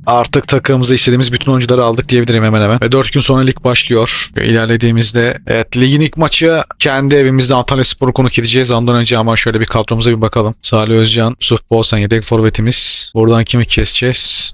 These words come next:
Cenk Tosun'u. Sonra buradan Arne Mayer'i keseceğiz. Salih Özcan. Birinci kalecimiz Altay Bayındır olacak. Stoperlerimiz sağ bek, sol bek iyi.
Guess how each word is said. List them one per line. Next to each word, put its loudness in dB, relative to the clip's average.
Cenk 0
Tosun'u. -2
Sonra 0
buradan 0
Arne 0
Mayer'i 0
keseceğiz. -2
Salih 0
Özcan. -2
Birinci 0
kalecimiz -2
Altay 0
Bayındır 0
olacak. 0
Stoperlerimiz -2
sağ 0
bek, -2
sol -2
bek -6
iyi. 0